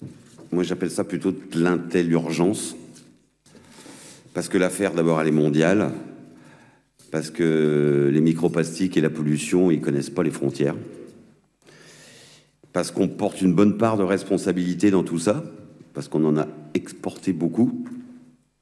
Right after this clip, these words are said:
D'autant que ces produits nous reviennent dans la figure, euh, comme dans l'arroseur arrosé.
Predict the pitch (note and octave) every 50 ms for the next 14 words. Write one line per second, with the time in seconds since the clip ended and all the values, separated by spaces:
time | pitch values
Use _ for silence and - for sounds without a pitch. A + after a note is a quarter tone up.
0 | _ _ _ _ _ - - - - - _ _ _ _ _ _ _ _ _ _
1 | _ _ _ _ - D#2+ F#2+ F#2 B2 A#2 A2 - A2+ - - G#2 A2 G#2 A2 B2+
2 | B2+ A#2+ A2 F#2+ F#2+ G2 F#2 G#2+ G2+ G2 G2+ G2 F#2+ F#2 F#2+ G2 G2 F2 F2 G2+
3 | A2 A2+ G#2 F#2 E2+ E2+ E2+ - F2+ E2+ E2 F2 E2 E2 D#2+ E2+ D#2+ D2+ E2 D2+
4 | D#2 D#2 D2 D#2+ D2+ D2 E2 G2 B2 B2+